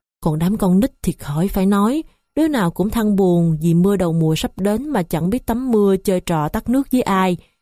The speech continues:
đi bắt cua bắt cóc với ai, không còn ai để chơi trò chọt lét. Đứa nào cũng mong cho con nhột đêm nay lại trở về ngủ dưới mấy sạp hàng, và đến sáng lại thấy nó cầm chổi quét theo kiểu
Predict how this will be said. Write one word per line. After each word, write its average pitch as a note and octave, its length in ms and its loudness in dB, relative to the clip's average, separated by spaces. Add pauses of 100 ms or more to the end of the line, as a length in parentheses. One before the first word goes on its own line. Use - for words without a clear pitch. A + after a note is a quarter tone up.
đi A3 120 -2
bắt C#4+ 180 -2
cua A#3 180 0
bắt C4+ 180 -4
cóc D4 180 -6
với B3+ 140 0
ai, G#3 380 0 (360)
không G3+ 200 2
còn E3 160 -2
ai F#3 280 -2
để E3 200 0
chơi F#3+ 180 0
trò D#3 280 -2
chọt C#3+ 260 -6
lét. A#3+ 300 -2 (840)
Đứa G#3+ 180 0
nào F3 280 0
cũng F#3 240 -2
mong G3 160 2
cho G3 100 -2
con F#3+ 260 0
nhột E3 280 2
đêm F#3+ 220 0
nay F#3 160 2
lại D#3 120 -2
trở E3+ 300 -2
về F3+ 160 0
ngủ D#3+ 380 0
dưới A#3+ 120 2
mấy A#3+ 180 -2
sạp F#3 260 -4
hàng, E3+ 400 0 (320)
và E3 100 0
đến G3 200 0
sáng B3 400 -2
lại A3+ 140 -2
thấy A3+ 140 -2
nó C4+ 100 -2
cầm F3 260 0
chổi F3 420 0
quét B3+ 240 -2
theo F#3 180 -2
kiểu E3+ 400 -2